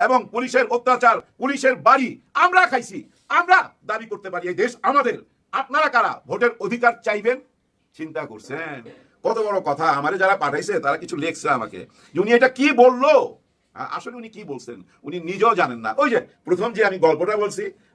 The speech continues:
আমাদের রাজনীতিবিদরা এরকম তো, বুঝছেন, মানুষকে বোকা মনে করে, মনে করে মানুষ বুঝতে পারবে না। কেন উনি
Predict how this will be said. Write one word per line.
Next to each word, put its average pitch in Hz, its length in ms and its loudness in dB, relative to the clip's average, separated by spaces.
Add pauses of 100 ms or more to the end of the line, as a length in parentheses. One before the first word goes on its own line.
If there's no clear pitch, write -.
আমাদের 190 280 2
রাজনীতিবিদরা 170 540 0 (160)
এরকম 170 360 0
তো, 92 60 -12 (100)
বুঝছেন, 135 340 -4 (320)
মানুষকে 208 260 0 (120)
বোকা 226 280 6
মনে 180 200 -4
করে, 127 120 -6 (120)
মনে 214 200 -6
করে 190 200 -2
মানুষ 185 140 -8 (120)
বুঝতে 202 280 -8
পারবে 123 260 -4
না। 90 60 -12 (340)
কেন 202 160 2 (120)
উনি 262 160 0